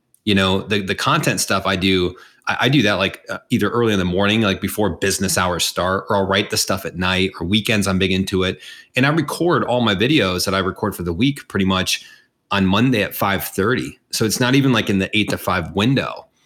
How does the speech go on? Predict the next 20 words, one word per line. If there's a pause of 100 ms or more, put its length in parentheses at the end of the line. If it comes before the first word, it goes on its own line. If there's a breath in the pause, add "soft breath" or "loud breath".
(240 soft breath)
So
that's
what
people
don't
realize
sometimes.
I
don't
sit
around
all
day
and
create
content
or
think
of
ideas.